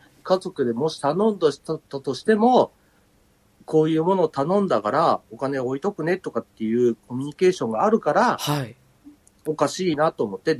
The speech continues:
Speaker 1: 受け取りませんで済んだのさ。
Speaker 2: へえ、そんなことってあるんだ。
Speaker 1: あるのさ。結局、
Speaker 2: お-、
Speaker 1: 倉庫に物をと-、ね、登録してあれば、
Speaker 2: はい。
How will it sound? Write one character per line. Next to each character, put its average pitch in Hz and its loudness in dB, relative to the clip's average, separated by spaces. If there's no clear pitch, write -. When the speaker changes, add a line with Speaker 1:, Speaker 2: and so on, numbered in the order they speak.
Speaker 1:
受 131 0
け 139 2
取 120 2
り 117 0
ま 117 2
せ 247 4
ん 233 4
で 139 -6
済 - -6
ん 104 -4
だ - -16
の - -20
さ。 - -20
Speaker 2:
へ 170 4
え、 262 2
そ 214 -2
ん 233 -2
な 254 2
こ 277 0
と 285 2
っ 262 -2
て 190 2
あ 190 4
る 202 4
ん 165 -2
だ。 117 -2
Speaker 1:
あ 147 4
る 120 -2
の 92 -20
さ。 - -18
結 - 4
局、 247 2
Speaker 2:
お-、 - -10
Speaker 1:
倉 285 4
庫 196 0
に 151 -2
物 156 0
を 123 2
と-、 131 -8
ね、 165 -2
登 175 2
録 175 0
し - -16
て 160 -4
あ 180 2
れ 117 0
ば、 120 0
Speaker 2:
は 156 -4
い。 120 -8